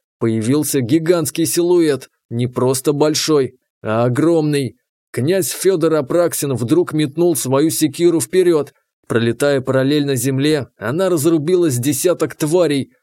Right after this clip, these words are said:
Может, и не всех убила, но покалечила точно.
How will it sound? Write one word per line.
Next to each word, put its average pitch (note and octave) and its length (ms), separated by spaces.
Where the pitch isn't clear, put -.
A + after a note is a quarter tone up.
Может, E3 460
и E3+ 60
не F3 120
всех G3+ 340
убила, D3+ 560
но B2 220
покалечила E3 760
точно. D3+ 600